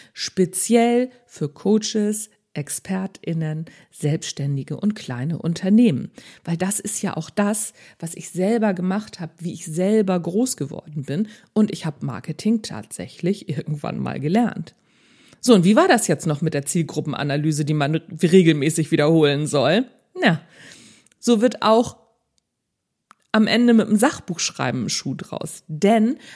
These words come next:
mein Verständnis fürs Sachbuchschreiben ist, ein Sachbuch ist das ideale Content-Marketing-Instrument für meine Zielgruppe. So, und jetzt musste ich halt nochmal wieder gucken, hä, was ist denn da passiert?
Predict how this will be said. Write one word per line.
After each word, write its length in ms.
mein 260
Verständnis 640
fürs 280
Sachbuchschreiben 800
ist, 240
ein 200
Sachbuch 420
ist 160
das 100
ideale 460
Content-Marketing-Instrument 1800
für 240
meine 280
Zielgruppe. 640
So, 140
und 80
jetzt 160
musste 240
ich 120
halt 180
nochmal 340
wieder 160
gucken, 340
hä, 220
was 160
ist 160
denn 80
da 100
passiert? 640